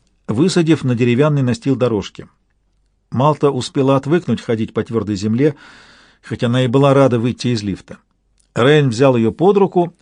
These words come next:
и в сопровождении Теламон они быстро пошли к ожидающему их кораблю. Малта услышала за собой какой-то удар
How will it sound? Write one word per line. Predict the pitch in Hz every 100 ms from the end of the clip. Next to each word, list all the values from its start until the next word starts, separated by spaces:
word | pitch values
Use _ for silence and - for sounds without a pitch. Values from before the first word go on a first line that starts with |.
| _
и | - 180
в |
сопровождении | - 143 131 123 107 131 120
Теламон | 110 117 143 165 147 120
они | 127
быстро | 127 98 180 - 131
пошли | - 110 131 165 196
к | -
ожидающему | 104 110 135 - 107
их | 113
кораблю. | - 110 98 95 78 _ _ _ _ _ _ _ _ _ _ _ _ _ _ _ _ -
Малта | 123 160 165 143 143 139
услышала | - 131 151 156 - 127
за | 110
собой | 107 127 131
какой-то | 123 135 127 127
удар | 117 123 185 143